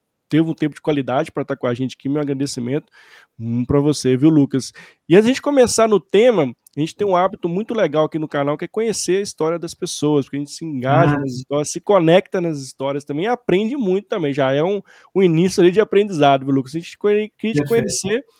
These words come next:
Speaker 1: você, a palavra fica pra você, e assim, co-, no finalzinho, como a agilidade entrou na sua vida também? Responde essa pergunta pra gente no finalzinho.
Speaker 2: <laughs> Tá certo. Bem, é,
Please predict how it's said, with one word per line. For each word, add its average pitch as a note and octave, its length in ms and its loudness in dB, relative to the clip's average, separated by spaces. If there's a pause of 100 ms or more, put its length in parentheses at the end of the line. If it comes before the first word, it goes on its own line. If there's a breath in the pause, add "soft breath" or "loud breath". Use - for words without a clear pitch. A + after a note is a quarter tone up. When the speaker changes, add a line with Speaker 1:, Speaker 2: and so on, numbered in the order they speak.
(340 soft breath)
Speaker 1:
você, B2+ 240 -10
a D#3+ 100 2
palavra E3 340 0
fica G3 180 -4
pra F#3 200 -4
você, F3 600 -2
e G3 60 0
assim, D#3+ 380 -4
co-, E3 140 -8
no E3 200 -6
finalzinho, F3+ 500 0
como G3+ 260 -2
a - 20 2
agilidade F3 640 -2
entrou D3 260 -4
na E3 80 -6
sua A#3+ 200 -8
vida D3 220 -6
também? D#3 360 -6
Responde C3 360 -6
essa - 100 -18
pergunta E3 340 -6
pra E3+ 180 -4
gente C#3+ 200 -6
no D#3 60 -10
finalzinho. C3 560 -4 (160)
Speaker 2:
<laughs> D3+ 540 0
Tá C#3 120 0
certo. A#2+ 440 -6 (720 loud breath)
Bem, E3 440 0
é, D3+ 360 6